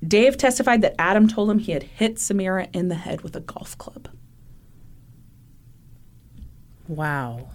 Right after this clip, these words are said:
Speaker 1: He testified that Adam then told him that he threw Samira into the pool in an attempt to remove the D N A from her body.
Speaker 2: Yeah.
Speaker 1: And that he knew she wasn't dead yet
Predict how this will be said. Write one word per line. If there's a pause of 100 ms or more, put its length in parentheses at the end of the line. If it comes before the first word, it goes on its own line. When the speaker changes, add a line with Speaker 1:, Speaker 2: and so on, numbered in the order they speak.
Speaker 1:
He
testified
that
Adam
then
told
him
that
he
threw
Samira
into
the
pool (340)
in
an
attempt
to
remove
the
D
N
A (240)
from
her
body. (1600)
Speaker 2:
Yeah. (640)
Speaker 1:
And
that
he
knew
she
wasn't
dead
yet